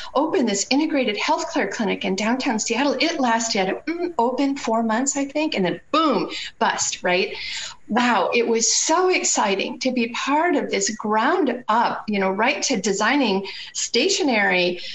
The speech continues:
to building out this incredible space down on First and Western. Anybody who's, or Madison and Western, anybody who knows Seattle, that's where it was. Anyway, long story short, I left there with a half-time private practice. That was the beginning of my true entrepreneurial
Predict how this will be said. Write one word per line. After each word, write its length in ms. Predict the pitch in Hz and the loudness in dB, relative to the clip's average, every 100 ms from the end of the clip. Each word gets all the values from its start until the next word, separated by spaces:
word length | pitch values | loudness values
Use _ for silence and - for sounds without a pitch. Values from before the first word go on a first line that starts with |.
| - | -4
to 140 | - | -2
building 460 | 226 254 294 330 277 | 0 2 2 2 2
out 140 | 214 | 0
this 180 | 202 202 | -2 -2
incredible 500 | 190 - 330 392 285 | -2 0 0 2 0
space 520 | 208 - 269 220 - - | -2 0 0 2 0 -2
down 280 | 196 214 | 0 0
on 120 | 214 185 | 0 0
First 380 | - 269 277 220 | 0 0 0 -2
and 140 | 180 | 0
Western. 400 | 208 240 - - | 0 0 -2 -4
Anybody 500 | - 202 214 190 175 | -2 -2 0 -2 0
who's, 180 | 190 170 | -2 -2
or 80 | - | 0
Madison 420 | 220 233 254 220 | 2 2 0 0
and 80 | 180 | 0
Western, 320 | 180 233 196 | 0 -2 -2
anybody 380 | 170 190 190 185 | -2 -2 0 -2
who 60 | 175 | 0
knows 280 | 190 202 - | 0 0 -2
Seattle, 420 | 175 190 226 175 | 0 0 0 0
that's 300 | 170 240 - | 0 0 -2
where 80 | 156 | -4
it 100 | - | 0
was. 380 | 190 165 - - - - | 2 2 0 -4 -4 0
Anyway, 480 | 302 269 185 170 196 | 2 4 2 0 2
long 220 | 220 285 | 2 2
story 280 | - 233 202 | 0 0 0
short, 300 | - 196 185 | 0 0 2
I 80 | 190 | 2
left 280 | 190 202 - | 2 0 0
there 120 | 202 | 0
with 100 | 196 | 0
a 40 | |
half-time 540 | 190 190 175 - 196 180 | 0 -2 -2 -2 -4 -2
private 320 | - 180 180 - | -2 -2 -4 -6
practice. 400 | 208 196 190 - | -8 -6 -4 -2
That 160 | 220 | 0
was 240 | 226 - - | -2 -4 -4
the 100 | 202 | -4
beginning 760 | 208 202 220 226 202 175 175 - | -4 -2 -2 0 0 0 -4 -4
of 140 | 196 | -2
my 160 | 202 185 | -2 -4
true 340 | - - 403 | -4 -2 0
entrepreneurial 1080 | 285 185 190 208 202 196 214 220 180 170 170 | 0 0 -4 -6 -4 -2 0 0 0 -2 -4